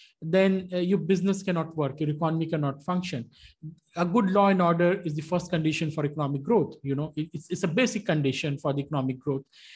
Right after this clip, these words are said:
So all those things have happened in the last five years. U P is going good in that sense. There have been massive, uh, implementation of the welfare schemes, very effectively implemented on the ground by the, uh, Chief Minister Yogi,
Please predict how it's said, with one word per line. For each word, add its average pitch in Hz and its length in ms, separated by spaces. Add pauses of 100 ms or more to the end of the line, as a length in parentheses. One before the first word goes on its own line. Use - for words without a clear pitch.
(140)
So 226 320
all 240 220
those 320 160
things 247 260
have 208 240
happened 180 320
in 160 100
the 165 60
last 151 300
five 131 240
years. 196 320 (1120)
U 185 140
P 233 140
is 196 120
going 165 280
good 160 200
in 165 120
that 151 240
sense. 170 240
There 165 160
have 143 160
been 143 180
massive, 165 400 (480)
uh, 151 380
implementation 165 720
of 143 160
the 147 80
welfare 180 380
schemes, 175 500
very 165 180
effectively 165 520
implemented 151 520
on 147 140
the 175 100
ground 160 360
by 160 140
the, 156 380 (320)
uh, 143 140
Chief 180 240
Minister 170 300
Yogi, 165 500